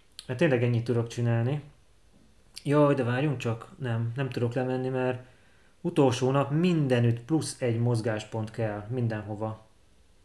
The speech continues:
Mindenhova egy, egy mozgáspont. Tehát igazából,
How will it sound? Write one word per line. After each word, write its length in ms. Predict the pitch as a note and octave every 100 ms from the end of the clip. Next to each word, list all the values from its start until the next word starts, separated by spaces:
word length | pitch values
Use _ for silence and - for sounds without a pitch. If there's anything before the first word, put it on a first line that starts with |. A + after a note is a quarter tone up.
| - _ _ _ _ _ - -
Mindenhova 580 | A#2+ A2+ A2 G#2 A2 G#2+
egy, 180 | G2+ -
egy 120 | A2
mozgáspont. 960 | A2 G2+ A2 G#2+ - A#2 A2+ A2 - _ _
Tehát 260 | A#2+ - -
igazából, 800 | B2 B2+ B2 A#2+ B2+ B2+ A#2+